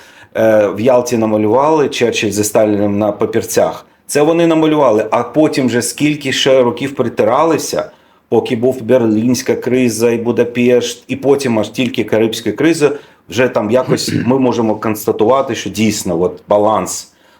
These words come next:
Тобто цей баланс буде ще довго, е, вимальовуватися, і сподіваюсь, що, ну, як кажуть світові еліти,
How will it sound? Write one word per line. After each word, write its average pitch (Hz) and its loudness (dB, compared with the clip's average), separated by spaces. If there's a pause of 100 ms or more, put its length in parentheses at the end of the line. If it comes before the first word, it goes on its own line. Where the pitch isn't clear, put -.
Тобто 117 0
цей 131 0
баланс 131 0
буде 123 0 (800)
ще - -4
довго, 101 0
е, 95 0 (440)
вимальовуватися, 113 0 (100)
і 120 0 (240)
сподіваюсь, 120 0
що, 110 2 (320)
ну, 107 0
як 92 -4
кажуть 92 -2
світові 95 -2
еліти, 117 0